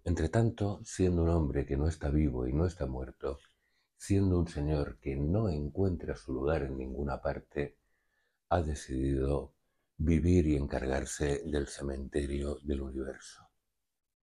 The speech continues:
En este cementerio nos encontramos las cosas que ya no son necesarias. Nos encontramos espinazos de mamut,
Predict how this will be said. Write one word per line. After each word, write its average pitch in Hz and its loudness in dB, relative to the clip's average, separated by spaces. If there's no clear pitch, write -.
En 117 6
este 147 2
cementerio 87 4
nos 80 2
encontramos 87 0
las 76 -2
cosas 95 -2
que 80 0
ya 110 4
no 90 0
son 85 -2
necesarias. - -8
Nos 80 4
encontramos 80 0
espinazos 73 -2
de 73 0
mamut, 69 0